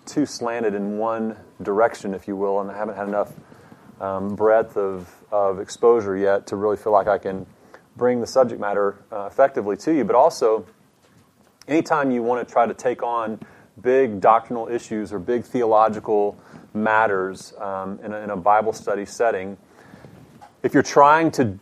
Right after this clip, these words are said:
to condense that information into a relatively short span of time, um, that's, to me, that's a harder task in the, in the context of study and preparation than if you were gonna be able to kinda do it over, <laughs> you know, weeks and weeks and weeks,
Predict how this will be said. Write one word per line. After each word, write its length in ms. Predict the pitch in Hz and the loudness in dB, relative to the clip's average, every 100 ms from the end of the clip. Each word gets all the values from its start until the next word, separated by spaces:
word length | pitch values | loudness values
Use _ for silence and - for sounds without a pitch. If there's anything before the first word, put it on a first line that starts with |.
| _ | _
to 180 | - 135 | -8 -6
condense 640 | - 117 104 127 135 - - | -2 0 0 2 2 0 -2
that 460 | 120 117 113 - | 4 6 4 0
information 680 | 147 127 120 113 127 - 107 | -6 -4 -2 -2 -4 -4 -6
into 380 | 104 107 - 107 | -4 -6 -4 -2
a 140 | 104 101 | 0 -2
relatively 680 | 98 120 123 - 117 107 | 2 2 2 2 -2 -2
short 440 | 104 - 120 117 - | -4 -2 2 2 0
span 460 | - - 113 113 104 | -10 -6 -6 -6 -8
of 140 | 98 | -10
time, 600 | - 127 123 98 92 98 - - _ _ _ - | -10 -8 -6 -6 -8 -12 -16 -20 _ _ _ -10
um, 380 | 104 101 101 104 - | -6 -4 -6 -8 -6
that's, 420 | 95 143 - - | 0 0 0 -12
to 140 | - | -4
me, 100 | 135 | 0
that's 180 | 156 139 | 2 2
a 80 | 113 | -2
harder 440 | - 123 135 120 | 4 6 6 4
task 560 | - 127 120 113 104 117 | 0 -2 -2 -4 -8 -8
in 100 | 101 | -8
the, 160 | 107 110 | -8 -10
in 80 | 104 | -12
the 80 | 101 | -12
context 500 | 107 101 107 95 101 | -12 -10 -8 -10 -12
of 80 | |
study 360 | - - 107 104 | -14 -4 -4 -4
and 100 | 95 | -8
preparation 720 | 107 - 101 110 110 101 92 | -6 -4 -2 -4 -6 -10 -10
than 120 | 101 | -8
if 140 | 98 101 | -10 -10
you 100 | 104 | -8
were 120 | 101 | -6
gonna 120 | 107 | -6
be 120 | 95 | -4
able 140 | 98 90 | -4 -4
to 120 | 85 - | -8 -10
kinda 220 | 107 95 | -8 -6
do 180 | 90 104 | -6 -2
it 60 | |
over, 360 | 101 92 95 - - - - | -2 -2 -4 -8 -12 -20 -20
<laughs> 320 | - - - | -20 -20 -12
you 80 | 110 | -8
know, 180 | 101 98 | -6 -4
weeks 300 | 104 110 - | -4 -6 -8
and 100 | 101 | -8
weeks 220 | 104 - | -8 -8
and 140 | 95 | -8
weeks, 400 | 104 101 - - | -6 -8 -10 -18